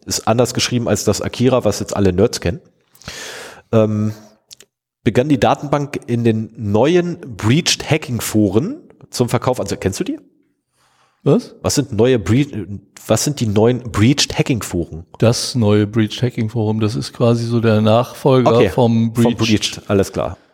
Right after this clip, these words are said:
Speaker 2: V C
Speaker 1: Äh,
Speaker 2: oder so.
Speaker 1: okay, da hat er sie angeboten?
Speaker 2: Oder sie, sie claimen zumindest, dass sie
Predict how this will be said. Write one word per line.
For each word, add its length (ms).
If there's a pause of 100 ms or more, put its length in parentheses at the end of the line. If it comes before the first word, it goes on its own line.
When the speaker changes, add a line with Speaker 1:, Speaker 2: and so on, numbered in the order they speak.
(120)
Speaker 2:
V 240
C 220
Speaker 1:
Äh, 200
Speaker 2:
oder 280
so. 300
Speaker 1:
okay, 200
da 140
hat 80
er 80
sie 140
angeboten? 520 (540)
Speaker 2:
Oder 180
sie, 220
sie 160
claimen 420
zumindest, 460
dass 120
sie 360